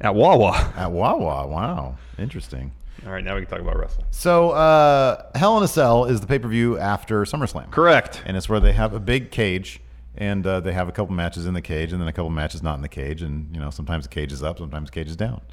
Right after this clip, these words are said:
Speaker 1: When the cage is down, it's called the Hell in a Cell match. When the cage is up, it's just a match.
Speaker 2: It's, <laughs> exactly. Uh, so, uh,
Speaker 1: So, uh, K S A T twelve in San Antonio. San Antonio is this year the home of the Hell in a Cell pay-per-view.
Speaker 2: Yeah.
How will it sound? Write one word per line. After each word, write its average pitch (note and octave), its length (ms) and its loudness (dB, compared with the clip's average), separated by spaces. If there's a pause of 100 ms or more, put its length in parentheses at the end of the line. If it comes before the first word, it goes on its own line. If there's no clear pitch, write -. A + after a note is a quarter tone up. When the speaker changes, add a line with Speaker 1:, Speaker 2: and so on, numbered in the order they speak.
Speaker 1:
When G2 80 -8
the G2 80 -6
cage G#2+ 200 0
is F2+ 80 -8
down, A#2 220 2
it's - 80 -12
called F2+ 160 0
the D#2+ 60 -6
Hell F2 120 0
in D#2+ 60 -6
a - 20 -10
Cell B2 200 2
match. E2 280 -4
When F2 120 -8
the E2+ 40 -10
cage F2 220 -4
is E2+ 80 -6
up, G2 160 -2
it's D#2+ 80 -14
just D#2+ 160 -12
a - 40 -14
match. E2 400 -12
Speaker 2:
It's, - 280 -10 (280)
<laughs> - 240 -14
exactly. F#2 800 -4 (320)
Uh, A2 420 2
so, C3+ 520 4
uh, A#2+ 160 4
Speaker 1:
So, A2+ 220 6
uh, A2 380 6 (400)
K E3 320 6
S C#3 240 2
A C#3 100 6
T C3+ 220 2
twelve C3 420 6
in B2 80 2
San C3 240 2
Antonio. A2+ 600 4
San G2+ 180 2
Antonio G2+ 460 4
is F2+ 180 2
this G#2 200 0
year G#2 120 2
the G2+ 120 2
home D3 380 4
of F2+ 220 2
the F#2 80 2
Hell F#2+ 240 4
in F#2 80 0
a E2+ 40 0
Cell F#2 280 2
pay-per-view. F2 760 2
Speaker 2:
Yeah. F2 380 -4